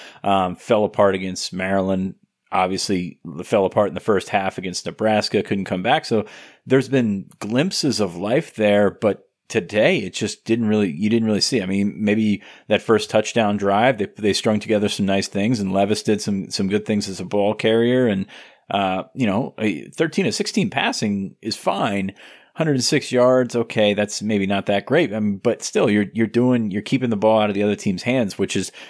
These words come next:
let's be honest, very low bar for Penn State at, at quarterback this year, and they're still not getting there. And that's, uh, that's kinda crazy to think about that. But yeah, you're right. I mean, it's just been,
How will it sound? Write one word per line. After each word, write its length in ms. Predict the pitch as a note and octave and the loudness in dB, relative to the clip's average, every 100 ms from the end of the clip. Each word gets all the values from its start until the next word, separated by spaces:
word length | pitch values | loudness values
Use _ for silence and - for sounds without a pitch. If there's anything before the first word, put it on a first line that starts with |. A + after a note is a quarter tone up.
| - | -2
let's 220 | C3+ A#2+ | 0 2
be 100 | A#2+ | 2
honest, 240 | G#2 G2+ - - | 2 0 -8 -18
very 380 | G#2 G2 C3 A#2 | -6 2 4 4
low 180 | G#2 G2 | 4 2
bar 280 | G2+ G#2 G2 | 2 2 2
for 120 | F#2+ | -2
Penn 220 | A2 F#2+ | -4 -4
State 220 | - G#2 | -2 -2
at, 160 | F2+ - | -2 -6
at 120 | F2 | -8
quarterback 420 | - E3 B2+ F#2 | 0 2 2 -2
this 200 | G2 F2 | -4 -2
year, 140 | - G2+ | 0 0
and 100 | F#2+ | 0
they're 60 | |
still 260 | - - C3+ | -4 0 0
not 280 | G2+ F#2+ - | 0 -4 0
getting 260 | A#2 G#2 | 0 0
there. 200 | E2 - D#2 | -6 -16 -12
And 100 | F2+ | -10
that's, 300 | F#2 - G#2+ | -8 -6 -2
uh, 180 | F#2 F2+ | -2 -2
that's 180 | F#2+ | -6
kinda 280 | - G#2 F2+ | -6 -4 -4
crazy 340 | - G#2+ F2+ F2 | -2 -2 -2 -6
to 60 | |
think 240 | E2 A#2+ F2 | -6 -6 -4
about 180 | E2+ | -4
that. 240 | B2+ G2+ - | -2 -2 -4
But 120 | D#2+ | -4
yeah, 120 | D#3+ | -2
you're 160 | A2 G2+ | -2 -2
right. 180 | C3+ - | -2 -2
I 40 | |
mean, 140 | G2+ | -2
it's 80 | F#2+ | -2
just 160 | A#2+ - | -4 -2
been, 220 | A#2+ G2 | -2 -2